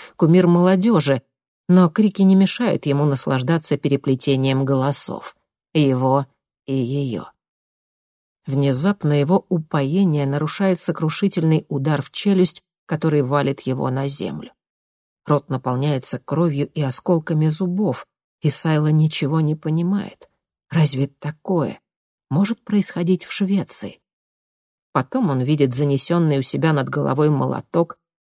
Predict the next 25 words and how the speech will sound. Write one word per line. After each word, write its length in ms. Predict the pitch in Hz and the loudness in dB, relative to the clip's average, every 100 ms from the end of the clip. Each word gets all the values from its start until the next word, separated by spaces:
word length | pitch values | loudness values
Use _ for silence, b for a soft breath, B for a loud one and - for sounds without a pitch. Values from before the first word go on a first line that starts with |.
| - | -4
и 80 | 165 | -2
поднимает 720 | - 139 143 139 147 135 156 | 0 -2 0 0 0 -2 0
руки 300 | 185 - - | -2 -2 -6
для 160 | 127 123 | -6 -6
защиты. 640 | - 127 - - - - _ _ _ _ - | -8 -8 -8 -10 -14 -20 _ _ _ _ -12
В 60 | 123 | -4
голове 420 | 135 127 135 123 | -2 0 0 -2
звенит, 540 | 127 135 135 156 - _ _ _ - | -2 -2 0 -2 -4 _ _ _ -2
и 80 | 156 | 2
он 240 | 143 143 | 2 0
не 100 | 135 | 0
может 320 | 131 147 131 | 0 -2 -4
сфокусировать 800 | - 123 - 123 - 120 131 135 | -6 -8 -8 -8 -4 -4 -4 -4
взгляд. 580 | 135 143 160 131 - - _ _ _ _ _ _ _ | -6 -4 -4 -4 -8 -20 _ _ _ _ _ _ _
Чей-то 340 | - - - | -6 -6 -2
нечёткий 560 | 147 135 - 165 160 131 | 0 0 0 -2 -2 -6
силуэт 480 | - 135 131 147 - | -4 -2 0 -2 -2
приближается 800 | 139 131 135 151 175 135 - - | -4 -2 -2 0 0 0 -4 -4
к 80 | |
нему — 340 | 139 127 131 127 _ _ - | -4 -2 -4 -6 _ _ 0
и 120 | 175 151 | 2 4
на 200 | 151 147 | 4 2
голову 440 | 143 135 131 131 | 0 -2 -2 -4
Исайло 640 | - 123 - 175 160 135 113 _ _ _ - | -6 -6 -4 -2 0 -2 -4 _ _ _ -2
обрушивается 960 | 143 147 190 - 123 117 117 - 117 | 0 0 -2 -2 -4 -4 -4 -4 -6